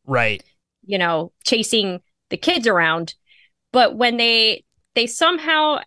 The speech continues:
Speaker 2: you'd have to remind me now, they kill, kill, okay, quote unquote,
Speaker 1: Mm-hmm.
Speaker 2: Bridget, and they tie her up on the bed to, like, make sure she doesn't get back up.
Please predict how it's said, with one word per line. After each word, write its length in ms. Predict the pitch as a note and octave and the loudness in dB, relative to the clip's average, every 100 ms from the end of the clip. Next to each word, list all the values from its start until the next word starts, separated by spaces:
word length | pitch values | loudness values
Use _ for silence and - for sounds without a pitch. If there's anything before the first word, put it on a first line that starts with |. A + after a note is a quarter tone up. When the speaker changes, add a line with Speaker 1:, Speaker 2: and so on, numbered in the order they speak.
| _ _ _ _ | _ _ _ _
Speaker 2:
you'd 160 | G#3+ A3+ | -6 -2
have 160 | A3+ | 0
to 100 | A#3+ | 0
remind 320 | G#3+ G3+ G3 | 0 0 0
me 220 | F#3 F3+ F3+ | -2 -6 -4
now, 340 | F3 E3 E3+ - - | -2 -2 -6 -10 -8
they 180 | G3 A3+ | -4 -2
kill, 420 | - D4+ D#4 - _ _ - | 0 2 2 -4 _ _ -6
kill, 420 | - B3 F#3+ G#3 - - | 0 2 2 0 -4 -4
okay, 340 | G3 G#3 G3 | -2 0 0
quote 240 | G3 A3+ A3 | 0 -2 0
unquote, 380 | A3 A#3+ A3 | 0 2 2
Speaker 1:
Mm-hmm. 100 | F#3+ | 0
Speaker 2:
Bridget, 540 | D3 A3 F#3 F3 F3+ - _ _ _ - _ _ - | 0 0 0 0 -2 -4 _ _ _ -20 _ _ -4
and 380 | G#3+ G#3 G3+ F#3 - - | 0 2 0 -4 -14 -8
they 220 | - G#3 G3+ | -2 0 -2
tie 320 | - - D4+ | -4 -2 0
her 240 | C4+ C4+ - | 0 -2 0
up 340 | C4 A#3+ F#3+ - _ _ _ | 2 2 2 -4 _ _ _
on 180 | - G#3 | -8 -4
the 100 | F#3 | -6
bed 560 | E3+ A#3+ G#3+ E3 E3+ F#3 _ _ _ - | -2 0 2 0 -2 -8 _ _ _ -6
to, 160 | G3+ | -2
like, 260 | F#3+ F#3 - | 0 -2 -4
make 200 | G3 G3+ | -4 -4
sure 160 | - A3 | -2 -2
she 100 | - | -2
doesn't 220 | G#3+ A3 | -2 -2
get 180 | G3 F#3+ | -2 -2
back 280 | A3 F#3 - | 0 -2 0
up. 260 | A#3 F3 | 0 0